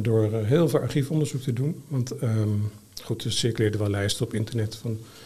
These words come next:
waar die wielerbanen dan vroeger zijn geweest. Maar ik heb er nog veel meer gevonden dan, eh, dat mensen zo, zeg maar, eh,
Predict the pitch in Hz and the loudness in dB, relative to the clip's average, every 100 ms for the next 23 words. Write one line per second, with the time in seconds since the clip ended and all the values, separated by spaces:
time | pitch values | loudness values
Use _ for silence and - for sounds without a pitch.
0 | - - - 113 110 113 107 107 107 98 | -20 -6 2 4 6 4 4 2 2 0
1 | 131 107 110 101 107 101 110 - - 120 | 0 0 -2 -4 -2 -4 -6 -12 -8 -8
2 | - - 139 127 107 107 110 107 101 101 | -8 -4 -2 0 -2 -4 -2 -2 0 -2
3 | 95 95 92 - - - - - - 113 | -4 -6 -8 -14 -20 -20 -20 -10 -4 0
4 | 110 110 113 104 98 - - 113 - 104 | 0 0 0 0 -2 -6 -6 -4 0 0
5 | 104 104 - - - - 117 | 0 -2 -12 -20 -20 -4 -2